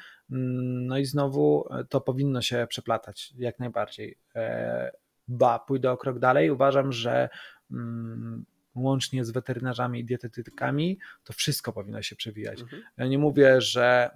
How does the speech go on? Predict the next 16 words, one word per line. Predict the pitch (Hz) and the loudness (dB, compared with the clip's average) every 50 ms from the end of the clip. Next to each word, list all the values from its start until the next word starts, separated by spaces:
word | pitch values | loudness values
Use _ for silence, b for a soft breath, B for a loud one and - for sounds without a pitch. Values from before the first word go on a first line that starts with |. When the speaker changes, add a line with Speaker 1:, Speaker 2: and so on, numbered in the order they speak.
| 123 120 120 | -8 -10 -8
Speaker 1:
bo | 117 120 | -4 -4
na | 131 135 | -2 -2
przykład | 127 - - 147 - - | 0 2 2 0 2 2
ja, | 123 110 - - - _ _ | 0 0 0 -2 -8 _ _
my | - 127 135 147 165 | -4 0 2 4 4
mamy | 165 156 147 135 131 127 123 120 - _ _ - | 6 6 6 4 4 2 0 -2 -4 _ _ -8
wiedzę | 117 113 127 123 120 123 | -2 0 0 2 2 2
jako | 120 117 113 - 120 | 0 0 0 -2 -4
taką, | - 117 117 - - 117 120 117 113 117 - | -4 -4 -4 -4 -4 -4 -4 -4 -6 -8 -10
jakąś, | 120 120 120 120 120 - - 120 117 117 113 - - 117 | -8 -4 -2 -2 -2 -2 -4 -10 -10 -10 -10 -10 -10 -8
e, | 113 113 113 110 110 110 110 - - 117 117 | -8 -6 -6 -6 -4 -4 -6 -6 -8 -10 -10
liźniętą | 123 123 127 127 120 135 139 135 127 117 - 120 117 117 117 123 | -6 -4 -4 -2 -2 -2 -2 -2 -4 -4 -4 -2 -2 -4 -4 -8
z | - - - | -12 -8 -4
farmakologii, | - 123 120 117 117 - 117 117 110 113 110 - 117 _ _ _ _ _ | -4 -4 -4 -4 -6 -6 -6 -6 -6 -8 -10 -14 -20 _ _ _ _ _
nie? | - 165 | -2 -2
Speaker 2:
Mhm. | - - 151 151 | -2 -2 -6 -12